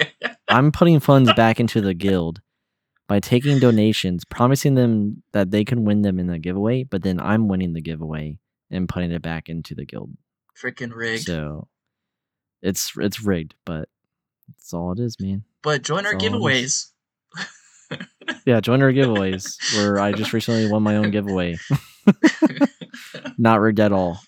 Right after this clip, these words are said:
Speaker 2: Uh, let's see. Design
Speaker 1: Yeah.
Speaker 2: changes throughout the entire app. Uh, Legacy Light now deletes all the knight's progress. Oof. Well, I guess that makes sense, right? I mean, you're technically saying goodbye to almost everything. Uh,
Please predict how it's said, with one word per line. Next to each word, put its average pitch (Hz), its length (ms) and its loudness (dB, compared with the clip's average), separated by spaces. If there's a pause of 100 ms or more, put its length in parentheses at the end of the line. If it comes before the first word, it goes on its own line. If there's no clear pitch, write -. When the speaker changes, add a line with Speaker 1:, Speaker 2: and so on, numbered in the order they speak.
(160)
Speaker 2:
Uh, 104 240 2
let's 110 120 -2
see. 95 220 -6 (440)
Design 139 260 4
Speaker 1:
Yeah. 123 80 2
Speaker 2:
changes 147 260 4
throughout 123 200 4
the 117 60 -2
entire 104 440 0
app. 131 280 0 (360)
Uh, 80 760 -8 (140)
Legacy 117 300 0
Light 117 200 4
now 101 180 2
deletes 107 340 0
all 95 120 -2
the 95 100 -4
knight's 87 400 -8
progress. 104 680 -4 (100)
Oof. - 360 -4 (180)
Well, 87 320 -8
I 95 100 -6
guess 107 160 -4
that 80 100 -6
makes 76 180 -10
sense, 67 240 -12
right? 67 280 -10
I 85 40 -10
mean, 82 160 -4
you're 73 180 -6 (200)
technically 110 360 -2
saying 80 200 -4
goodbye 69 280 -6
to 73 300 -8
almost 101 340 -2
everything. 53 460 -12 (1200)
Uh, 110 320 0